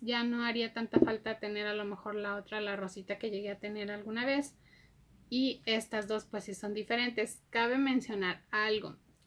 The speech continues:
Son unas fragancias bastante almizcladas que no se deben de comprar a ciegas,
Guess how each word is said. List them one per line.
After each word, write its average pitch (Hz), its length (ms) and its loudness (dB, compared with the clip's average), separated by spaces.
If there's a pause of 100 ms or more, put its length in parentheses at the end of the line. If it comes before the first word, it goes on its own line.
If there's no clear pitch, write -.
(140)
Son 240 240 -2
unas 285 240 6
fragancias 226 640 0
bastante 208 500 -4
almizcladas 202 800 -4
que - 140 -6
no 196 160 -2
se 233 120 -6
deben 214 260 -2
de 196 80 -4
comprar 185 400 -4
a 190 80 -8
ciegas, 202 560 -2